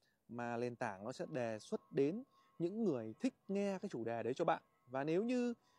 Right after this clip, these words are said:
mà họ nghe bạn một lần, hai lần, ba lần, rồi nhiều lần bạn buôn chuyện,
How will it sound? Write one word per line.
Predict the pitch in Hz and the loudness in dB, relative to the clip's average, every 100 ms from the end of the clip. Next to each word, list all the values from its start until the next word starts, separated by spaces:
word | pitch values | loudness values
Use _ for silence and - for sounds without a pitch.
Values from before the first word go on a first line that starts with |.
| _ - | _ -6
mà | 170 | -2
họ | 185 190 | 0 0
nghe | 220 226 | -2 -2
bạn | 202 - | -2 -2
một | 151 131 | -2 0
lần, | 131 131 | 0 -2
hai | 190 233 | -4 0
lần, | 214 165 156 | 2 0 0
ba | 214 254 | -2 0
lần, | 254 214 220 _ _ _ - | 0 0 -4 _ _ _ -10
rồi | 123 131 139 | 0 2 4
nhiều | 165 190 196 | 4 4 6
lần | 202 175 | 4 2
bạn | - 160 | -2 0
buôn | 190 | 0
chuyện, | - - | 2 -2